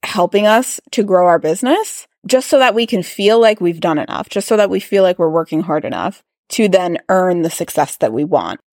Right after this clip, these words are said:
And I just think it's bullshit. Like, to me, the flex is the entrepreneur who's making six or seven figures and working less than twenty hours a week. Like,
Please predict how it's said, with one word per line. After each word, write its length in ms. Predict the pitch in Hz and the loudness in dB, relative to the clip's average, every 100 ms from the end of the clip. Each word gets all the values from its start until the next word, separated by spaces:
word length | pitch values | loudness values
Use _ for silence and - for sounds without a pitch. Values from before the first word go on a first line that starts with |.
| _ | _
And 380 | 240 247 240 233 | 2 4 4 4
I 160 | - | 0
just 160 | 320 370 | -2 2
think 120 | 349 | 2
it's 140 | 233 170 | 2 -2
bullshit. 580 | 160 175 190 165 156 | 2 2 2 0 0
Like, 220 | 175 196 196 | 2 0 0
to 140 | 233 | -2
me, 280 | 208 214 285 | 0 2 2
the 120 | 294 | 2
flex 680 | - - 170 165 196 - - _ _ | -2 -4 0 0 0 -6 -18 _ _
is 380 | 190 185 180 - | 2 2 0 0
the 160 | 180 - | -2 0
entrepreneur 960 | 180 240 226 240 190 156 156 180 220 - _ _ | 0 0 -2 -2 0 2 2 4 2 -2 _ _
who's 220 | 208 196 | 0 2
making 340 | 180 185 185 | 2 2 -2
six 320 | 185 190 - | 0 -2 0
or 60 | 202 | -4
seven 400 | - 185 170 160 | 0 0 2 -2
figures 760 | - 156 160 185 214 226 233 - - | 0 -2 0 2 4 4 2 -4 -4
and 240 | 196 180 | -2 2
working 400 | 175 175 180 175 | 2 0 0 2
less 240 | 160 160 - | 2 0 -2
than 140 | 151 | -4
twenty 280 | - 143 101 | -2 -4 -4
hours 300 | 67 - - | -6 -8 -8
a 40 | |
week. 300 | - - - _ | -10 -12 -16 _
Like, 300 | 202 202 - | 0 0 -8